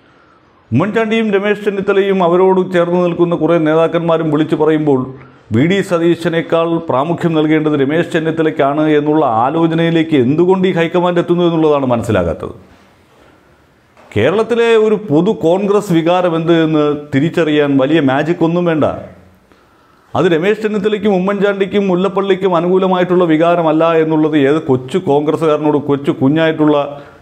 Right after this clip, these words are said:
കോൺഗ്രസ് കുടുംബത്തിലുള്ള ആളോട് ചോദിച്ചാലും പറഞ്ഞു കൊടുക്കും, കോൺഗ്രസിനെ ഈ ഗതിയിൽ എത്തിച്ചത് ഇവരൊക്കെ ചേർന്നിട്ടാണ് എന്ന്. എന്നിട്ടും അവരുടെ സമ്മർദ്ദമാണ് രാഹുൽ ഗാന്ധിയെയും ഇപ്പോൾ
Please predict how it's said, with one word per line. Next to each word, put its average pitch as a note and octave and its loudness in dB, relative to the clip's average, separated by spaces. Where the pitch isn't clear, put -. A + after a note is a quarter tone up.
കോൺഗ്രസ് D3 0
കുടുംബത്തിലുള്ള C#3+ 0
ആളോട് C3+ 0
ചോദിച്ചാലും B2+ 0
പറഞ്ഞു G#2 -2
കൊടുക്കും, F2 -6
കോൺഗ്രസിനെ D3 0
ഈ C#3+ 2
ഗതിയിൽ C#3+ 2
എത്തിച്ചത് C3+ 0
ഇവരൊക്കെ B2 2
ചേർന്നിട്ടാണ് F#2+ 0
എന്ന്. D#2 -14
എന്നിട്ടും D3 0
അവരുടെ D#3+ 0
സമ്മർദ്ദമാണ് C#3 0
രാഹുൽ C3+ 0
ഗാന്ധിയെയും C3+ 2
ഇപ്പോൾ B2 0